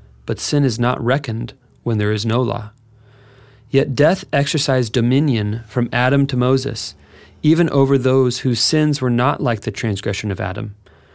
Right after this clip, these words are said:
who is a type of the one who is to come. But the free gift is not like the trespass.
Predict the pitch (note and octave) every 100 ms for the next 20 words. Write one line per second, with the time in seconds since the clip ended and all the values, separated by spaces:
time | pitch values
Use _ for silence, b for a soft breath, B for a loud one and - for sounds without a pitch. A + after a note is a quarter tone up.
0 | b b b - C3 A#2 - C3+ C3 -
1 | G#2+ G#2+ G#2 G#2 F2+ - - B2+ A2 -
2 | _ _ _ b b b b B2 A2 A2+
3 | - D#3+ F#3 D#3 C3+ B2+ - A#2 B2 -
4 | B2+ - A2 B2 B2 A#2 A2 G#2+ -